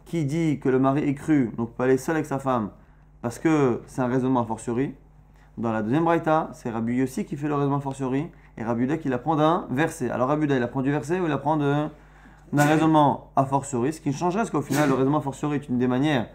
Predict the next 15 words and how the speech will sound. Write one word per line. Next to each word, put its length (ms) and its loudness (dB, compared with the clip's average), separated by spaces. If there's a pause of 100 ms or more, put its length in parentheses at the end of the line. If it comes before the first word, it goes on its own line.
(260)
de 100 0
raisonner 300 2
de 60 0
la 100 2
Torah, 300 4
donc 200 0
au 60 -2
niveau 220 0
de 60 0
la 60 4
halacha, 500 2 (180)
ce 60 -20
sera 120 -8
toujours 240 -4
pareil, 460 2